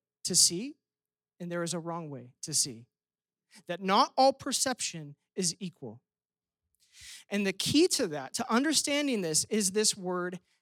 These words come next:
healthy eye. See, likely, uh, when you look down at your Bible, it says this in verse thirty-four, "The eye, your eye is the lamp of the body," and when your eyes are healthy,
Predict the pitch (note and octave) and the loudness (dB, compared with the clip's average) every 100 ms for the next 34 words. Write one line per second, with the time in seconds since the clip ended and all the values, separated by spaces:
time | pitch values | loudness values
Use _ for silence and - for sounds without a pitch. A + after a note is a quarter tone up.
0 | _ - F3+ F#3+ - B3 A3+ A#3 _ _ | _ -8 -6 -6 -8 -10 -10 -12 _ _
1 | _ _ D#3 C#3 B2+ B2+ _ _ _ _ | _ _ -10 -10 -14 -20 _ _ _ _
2 | _ _ - - - C4+ D4+ - C#4 B3+ | _ _ -16 -6 -4 4 2 4 0 4
3 | G#3+ G#3 A3 A#3 A#3 A3+ A3+ F#3 E3 D#3+ | 4 4 2 0 0 -4 -4 -2 -2 -2
4 | F3 C4+ _ _ _ _ _ _ - - | -6 -8 _ _ _ _ _ _ -4 2
5 | A#3+ G#3+ A3+ G3+ G3+ A#3 A3+ - F#3+ F#3 | 2 2 0 0 -2 -2 -4 -4 -2 -2
6 | F#3 F#3+ G#3+ G3+ F#3 G#3+ A#3 F#3+ F3+ F3 | -4 -8 -6 -2 0 2 2 0 -2 0
7 | A#3 B3+ A#3 A3 F3 D#3+ F3 F3 F3+ F3+ | 0 0 -2 -2 0 -2 -4 -4 -4 -4
8 | - E3+ G3 A3+ - - F3 F3 E3+ _ | -6 -4 -2 -2 -4 -2 -2 -2 -8 _
9 | _ A#3+ D4 - D#3+ D#3 | _ -2 -2 -2 -8 -8